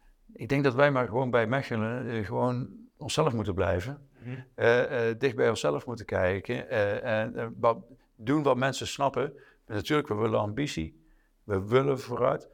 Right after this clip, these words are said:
Speaker 1: Maar we zijn ook gewoon een voetbalbedrijf. Het kan, en het heeft geen nut om, eh, op één jaar een hele mooie ambitie te realiseren en uiteindelijk de club naar de verdommenis te helpen.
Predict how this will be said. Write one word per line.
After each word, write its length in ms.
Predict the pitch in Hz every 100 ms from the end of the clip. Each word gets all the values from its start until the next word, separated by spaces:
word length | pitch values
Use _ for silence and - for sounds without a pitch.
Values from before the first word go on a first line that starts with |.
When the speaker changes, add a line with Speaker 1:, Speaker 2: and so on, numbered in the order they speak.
| _
Speaker 1:
Maar 80 | 104
we 60 |
zijn 160 | 98 113
ook 180 | 143 -
gewoon 180 | 127 120
een 80 |
voetbalbedrijf. 500 | - 127 127 117 139
Het 80 | 131
kan, 140 | - 156
en 240 | 120 113 - -
het 80 |
heeft 180 | - 110
geen 220 | - 143
nut 260 | 143 139 - - _
om, 280 | 120 107 101
eh, 120 | - 131
op 280 | - 123 -
één 240 | - 156 143
jaar 300 | 127 110 101
een 200 | 123 107
hele 200 | 131 123
mooie 320 | 123 120 110
ambitie 380 | 110 147 - 139
te 120 | 131
realiseren 440 | 135 131 110 127
en 80 | 117
uiteindelijk 460 | 110 127 127 120 -
de 60 |
club 120 | 131 131 - _ _ _ _ _ -
naar 160 | 143 123
de 80 | 113
verdommenis 460 | 117 117 101 90
te 80 | -
helpen. 400 | 92 90 - -